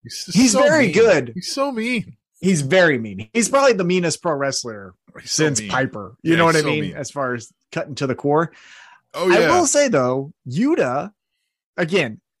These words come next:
Speaker 2: the crowd reaction wasn't anything, unfortunately, for him. But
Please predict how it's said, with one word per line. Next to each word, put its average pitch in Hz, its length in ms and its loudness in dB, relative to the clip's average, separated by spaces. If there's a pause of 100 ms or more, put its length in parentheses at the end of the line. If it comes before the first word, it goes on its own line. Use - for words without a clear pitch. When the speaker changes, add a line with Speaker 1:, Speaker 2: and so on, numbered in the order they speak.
(300)
Speaker 2:
the 180 140 -4
crowd 247 580 -2
reaction 135 920 -6 (120)
wasn't 139 720 -4 (400)
anything, 175 500 -4
unfortunately, 165 600 -8
for 151 160 -8
him. 170 360 -8 (640)
But 214 340 0